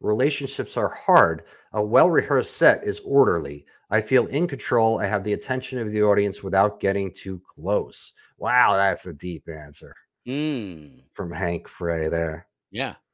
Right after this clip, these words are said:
Speaker 1: Studied at Vassar College.
Speaker 2: But see, that, that, but
Speaker 1: Hank
Speaker 2: that's
Speaker 1: Fay,
Speaker 2: his,
Speaker 1: sorry.
Speaker 2: yeah, but
Speaker 1: You can
Speaker 2: Hank's
Speaker 1: find him at hank fay dot com, by the way.
Speaker 2: There you go. Not Frank Hay, Hank Fay.
Speaker 1: Hank Fay, right.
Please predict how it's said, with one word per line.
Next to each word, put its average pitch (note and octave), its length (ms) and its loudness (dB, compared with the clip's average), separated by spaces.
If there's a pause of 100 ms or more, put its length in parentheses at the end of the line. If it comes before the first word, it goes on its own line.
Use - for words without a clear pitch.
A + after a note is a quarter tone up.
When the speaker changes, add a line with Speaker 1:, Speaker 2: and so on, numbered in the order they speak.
(480)
Speaker 1:
Studied F2+ 400 -2
at E2+ 120 -4
Vassar F2 380 -2
College. E2 600 -2 (440)
Speaker 2:
But A2+ 120 0
see, A#2+ 200 2
that, G2+ 180 0
that, F#2+ 240 -2 (100)
but E2+ 100 -4
Speaker 1:
Hank A2 180 4
Speaker 2:
that's - 100 -10
Speaker 1:
Fay, G2 440 8
Speaker 2:
his, - 80 -20
Speaker 1:
sorry. F2 280 0
Speaker 2:
yeah, G#2 100 -2 (400)
but F#2+ 140 -4
Speaker 1:
You A#2+ 60 0
can C3 100 6
Speaker 2:
Hank's G#2 60 0
Speaker 1:
find D#3+ 220 8
him D#3 120 6
at C3 100 8
hank C3+ 300 4
fay A#2+ 260 6
dot G#2 240 2
com, G2+ 280 -4
by D2 140 -12
the C#2+ 100 -12
way. C#2 120 -16 (100)
Speaker 2:
There D#2+ 100 -8
you F2 120 -10
go. F2+ 200 -12 (300)
Not G2 160 -6
Frank B2 280 -6
Hay, F2+ 360 -4 (380)
Hank F2+ 260 -12
Fay. F2+ 320 -8 (400)
Speaker 1:
Hank F#2+ 300 -4
Fay, E2 400 -2 (420)
right. E2+ 220 -8